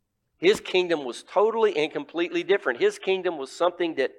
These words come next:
took up residence in the heart of man. But if you don't let Jesus be who Jesus is, then you're trying to push him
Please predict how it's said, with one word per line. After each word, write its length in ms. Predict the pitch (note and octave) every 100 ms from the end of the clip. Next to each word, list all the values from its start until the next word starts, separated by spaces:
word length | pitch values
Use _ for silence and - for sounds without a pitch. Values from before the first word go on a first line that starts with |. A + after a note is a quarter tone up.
| _ _ _ _
took 180 | F#3+ F#3
up 120 | E3+
residence 640 | D3 D#3 F3 E3+ F3 E3 -
in 300 | D#3 E3 D3+
the 100 | -
heart 480 | - D3+ D#3 D3
of 140 | C#3+ C3+
man. 500 | D3 E3 C3+ F2 C#2 _ _ _ _ _ _ _ -
But 100 | C3+
if 80 |
you 100 | E3
don't 300 | D3+ G3+ G#3+
let 280 | F3 G#3 C#3+
Jesus 560 | - G3+ A3 F3 D3+ -
be 320 | C3+ G#3+ G#3
who 160 | F3 E3+
Jesus 520 | D#3+ F3 C#3 D3 -
is, 300 | A3+ F3 C3+
then 160 | D#3+
you're 140 | D#3 D3+
trying 260 | D#3 D3
to 80 | A#2+
push 460 | - - A#3 B3 -
him 360 | D#3+ C#3+ D3+